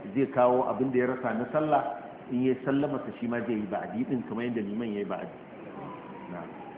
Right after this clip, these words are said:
Amin. To, wannan ya ce, "Dokta, an ce idan mace ta yi sallah kafafunta a buɗe, ko kuma idan ta yi sujada tafin kafarta yana nunawa ko kuma fitowa, ba ta da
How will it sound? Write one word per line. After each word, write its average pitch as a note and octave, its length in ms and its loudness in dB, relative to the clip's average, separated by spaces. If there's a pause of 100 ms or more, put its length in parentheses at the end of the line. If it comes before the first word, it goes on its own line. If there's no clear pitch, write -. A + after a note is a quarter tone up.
(2250)
Amin. F#2+ 480 0 (320)
To, A2+ 180 6
wannan C3+ 240 8
ya C3 80 6
ce, A#2+ 180 4 (220)
"Dokta, C3 480 6
an C3 180 4
ce B2 120 2
idan A2+ 340 2
mace B2 240 2
ta B2 120 0
yi A2+ 180 4
sallah A2+ 480 4
kafafunta A2 640 4
a G2 80 0
buɗe, F#2 400 2 (520)
ko A2+ 160 2
kuma A2+ 220 4
idan G#2 300 2
ta A#2+ 120 -2
yi A#2 60 2
sujada G#2 720 2 (580)
tafin - 400 0
kafarta G#2 640 0
yana G#2 300 2
nunawa G2 560 2 (180)
ko G#2+ 180 0
kuma A2 260 0
fitowa, G2+ 580 2 (440)
ba A2+ 180 6
ta - 120 0
da G2+ 120 -2